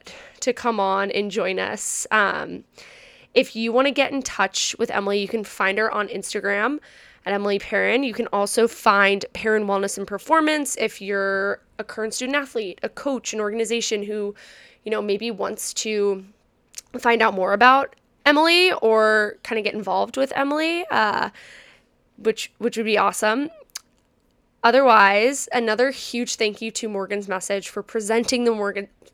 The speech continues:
for <laughs> presenting the mental matchup. Wow, words are hard today. Um, we would not be here without them. If you yourself wanna get involved with Morgan's Message, you wanna find out more,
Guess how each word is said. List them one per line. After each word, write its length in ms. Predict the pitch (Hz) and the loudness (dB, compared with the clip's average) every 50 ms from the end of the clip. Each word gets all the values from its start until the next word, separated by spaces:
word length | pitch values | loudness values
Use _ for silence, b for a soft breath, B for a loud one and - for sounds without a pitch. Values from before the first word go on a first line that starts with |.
| _ _ _ | _ _ _
for 140 | - 262 254 | 2 2 2
<laughs> 80 | 233 302 | 2 0
presenting 540 | - - - 262 277 262 - - 269 254 | -2 -2 2 2 2 2 4 0 -2 -2
the 60 | 254 247 | -2 -2
mental 360 | 226 226 226 214 262 240 226 | -2 -2 -2 -2 -2 -2 -2
matchup. 520 | 220 190 190 196 - 208 196 202 226 - B B B B B B B _ - | -2 -4 -6 -4 -2 0 0 0 0 -4 B B B B B B B _ -2
Wow, 200 | - - 190 185 | 0 0 0 0
words 240 | 180 185 185 180 | 0 -2 -2 -2
are 100 | 196 196 | -4 -4
hard 200 | 175 185 180 180 | -2 -4 -4 -6
today. 380 | - - - 208 202 233 302 B B B B B B B B B _ - | -6 -4 -2 0 0 0 -2 B B B B B B B B B _ 2
Um, 560 | 220 240 226 208 - - - - - - - _ _ - | 4 4 4 4 2 0 -2 -8 -10 -14 -18 _ _ -6
we 100 | 226 254 | -2 0
would 120 | 254 262 | 2 4
not 200 | 247 214 208 214 | 4 4 4 2
be 80 | - 233 | 2 0
here 140 | 208 220 220 | 0 2 0
without 320 | 220 220 208 196 190 - | 0 0 0 -2 -2 0
them. 180 | 202 202 202 202 | -2 -2 -2 -2
If 220 | - 214 - - | -2 -4 -6 -6
you 520 | 202 208 220 240 254 269 277 285 285 285 285 - - | -6 -4 0 2 2 4 4 2 2 0 -2 -4 -6
yourself 580 | 214 220 233 233 - - 220 214 214 220 - 226 | -4 -2 -2 -2 0 2 4 4 4 2 2 -2
wanna 140 | 214 214 | -2 -2
get 180 | 196 214 202 - | 0 -2 -2 -2
involved 320 | 214 196 190 196 196 196 | -4 -2 0 0 0 0
with 160 | 202 196 - - | -2 -8 -8 -6
Morgan's 300 | 196 190 190 202 190 208 | -6 -6 -6 -6 -6 -4
Message, 440 | 196 196 185 - 208 196 185 - | -4 -4 -4 -4 -6 -6 -6 -8
you 80 | - 196 | -10 -8
wanna 160 | 202 202 196 | -8 -6 -8
find 320 | 196 - 202 202 202 202 208 | -6 -4 -2 -2 0 0 0
out 220 | 202 202 196 - | 0 0 -2 -6
more, 680 | - 196 190 208 240 254 240 226 208 190 185 180 180 | -10 -8 -2 2 4 4 6 4 4 2 2 0 -2